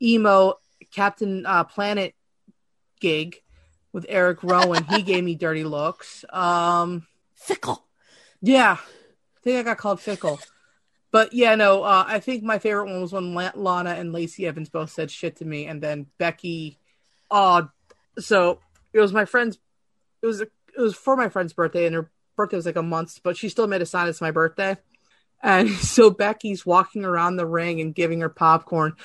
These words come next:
Speaker 1: and there's this, she, she saw the sign about my friend's birthday. "Oh, did you wish her a happy birthday?" She yelled,
Speaker 2: Mm-hmm.
Speaker 1: Becky yelled that at Lacey as she brought her around the ring. <laughs>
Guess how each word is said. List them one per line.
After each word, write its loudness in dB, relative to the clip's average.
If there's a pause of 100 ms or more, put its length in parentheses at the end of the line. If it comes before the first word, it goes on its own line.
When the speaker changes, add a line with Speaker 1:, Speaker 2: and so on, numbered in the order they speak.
(320)
Speaker 1:
and 4
there's 6
this, -8
she, -4 (280)
she -4 (140)
saw 4
the -2
sign 2
about 4 (400)
my 0
friend's 0
birthday. 4 (460)
"Oh, 8
did 4
you 8
wish 6
her 6
a 8
happy 8
birthday?" 4 (600)
She -6
yelled, 6
Speaker 2:
Mm-hmm. -10
Speaker 1:
Becky 2
yelled 4
that 2
at -4
Lacey 0
as 0
she -2
brought 4
her 6
around 2
the -8
ring. -8 (640)
<laughs> 4